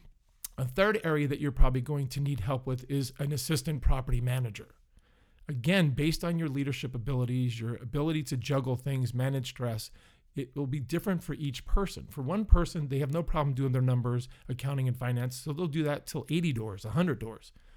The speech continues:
Where other people, their challenge is going to be managing the doors while managing other parts of their life and or businesses. And this is, again, where a coach or a consultant comes in to help you to determine the priorities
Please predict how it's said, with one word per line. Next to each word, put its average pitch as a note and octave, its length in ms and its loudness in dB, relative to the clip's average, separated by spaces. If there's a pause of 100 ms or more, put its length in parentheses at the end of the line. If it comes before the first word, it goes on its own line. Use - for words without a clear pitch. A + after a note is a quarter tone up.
(220)
Where D#3 220 -2
other G3 280 4
people, C#3 340 0
their B2 160 -2
challenge B2+ 340 -4
is B2 120 -6
going B2+ 280 -6
to C#3+ 100 -8
be C#3 200 -4
managing C#3+ 500 -2
the D3+ 120 0
doors C3+ 360 0
while C3+ 140 0
managing C3 460 -2
other C3+ 180 -2
parts B2+ 320 4
of A#2 120 -8
their B2 120 -4
life B2+ 400 -6
and B2+ 240 -6
or A#2+ 140 -6
businesses. C3 680 -8 (840)
And D3 100 0
this F3 140 2
is, G#3+ 100 -2
again, E3 280 2
where C#3+ 100 0
a B2+ 60 0
coach E3+ 400 0
or C#3+ 60 -2
a C3 40 -6
consultant D3 640 -6
comes C#3 280 -4
in C3+ 140 -2
to B2+ 80 0
help - 280 -4
you D#3 80 -2
to C3+ 100 -2
determine D3+ 480 2
the B2+ 80 0
priorities D3+ 720 2